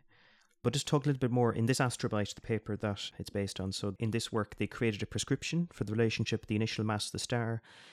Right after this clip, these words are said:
and the black hole mass you get for both a successful and failed supernova. And then they use that to see, okay, can we recover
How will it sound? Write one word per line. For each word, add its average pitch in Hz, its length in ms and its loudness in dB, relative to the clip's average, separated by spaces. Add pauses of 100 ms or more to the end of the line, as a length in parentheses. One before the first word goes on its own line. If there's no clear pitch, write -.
(140)
and 113 100 0
the 110 60 0
black 113 240 2
hole 113 140 4
mass 104 280 0
you 107 80 2
get 107 220 2
for - 180 -4
both 101 160 0
a 95 60 -4
successful - 480 0
and 98 60 -4
failed 117 200 0
supernova. 110 600 0 (1080)
And 98 560 0 (320)
then 107 160 4
they 101 100 2
use 104 260 2
that 104 260 -2
to 101 340 0 (320)
see, 104 240 2
okay, 101 300 0
can 104 200 -2
we 101 120 4
recover 101 580 2